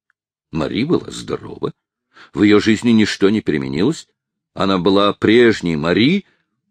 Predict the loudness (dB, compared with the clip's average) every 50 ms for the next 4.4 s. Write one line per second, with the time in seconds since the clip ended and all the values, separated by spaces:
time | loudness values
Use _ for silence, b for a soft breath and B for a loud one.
0 | _ _ _ -12 -8 -6 -2 -2 0 0 0 0 -2 -2 -4 -8 -10 -6 -6 -4
1 | -4 -4 -6 -8 -10 -16 -16 _ -10 -6 -4 -4 -4 -6 -8 -12 -14 -12 -10 -10
2 | -8 -10 -10 _ _ _ _ _ _ _ _ _ _ _ _ _ _ -4 0 2
3 | 4 4 4 4 2 2 0 -2 -2 -2 -2 -2 -6 -8 -10 -14 -14 -14 -10 -8
4 | -8 -6 -6 -4 -4 -4 -4 -6